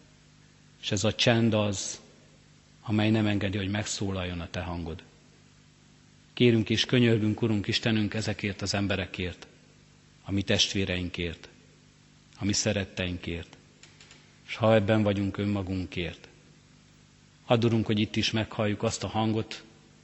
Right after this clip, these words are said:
amellyel Te szólítasz meg minket. Ha erős és harsány hang is belekiáltasz az életünkbe, akkor azt. Ha csendes, halk, szelíd és vigasztaló szó,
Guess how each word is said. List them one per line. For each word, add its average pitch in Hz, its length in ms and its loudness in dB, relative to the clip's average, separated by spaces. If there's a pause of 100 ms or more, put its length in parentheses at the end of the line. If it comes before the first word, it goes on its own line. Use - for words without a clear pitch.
(120)
amellyel 101 460 0
Te 113 100 -2
szólítasz 107 600 -2
meg 90 140 -6
minket. 87 440 -8 (1000)
Ha 98 140 -2
erős 107 480 4
és 101 260 -2
harsány 104 640 2
hang 107 200 0
is 98 180 -2
belekiáltasz 104 840 0
az 92 120 -6
életünkbe, 104 520 -2
akkor 92 280 -8
azt. - 240 -8 (840)
Ha - 100 -12
csendes, 110 600 2
halk, 104 480 -2 (760)
szelíd 107 460 2
és 104 200 0
vigasztaló 104 680 -2
szó, 98 380 -4